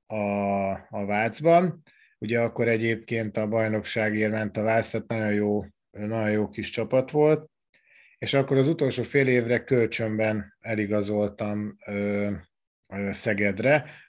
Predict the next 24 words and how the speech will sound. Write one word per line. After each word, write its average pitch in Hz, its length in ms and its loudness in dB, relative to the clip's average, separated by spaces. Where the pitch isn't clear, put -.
ahol 117 380 0
védtem 113 360 -4
egy 104 160 -6
fél 110 280 -2
évet, 143 380 2
és - 400 -2
ez 131 100 0
nagyon 156 280 6
érdekes, 139 580 4
és 135 200 -6
azt - 240 -10
szoktam 131 340 0
mondani, 135 380 4
hogy, 127 300 0
hogy 123 160 -2
a 120 60 2
szerencsefaktor 131 920 2
az 123 140 4
mindenkinek 127 800 2
a, 123 340 2
az 120 180 -6
életében 123 640 4
ott 127 200 -2
van, 135 400 -2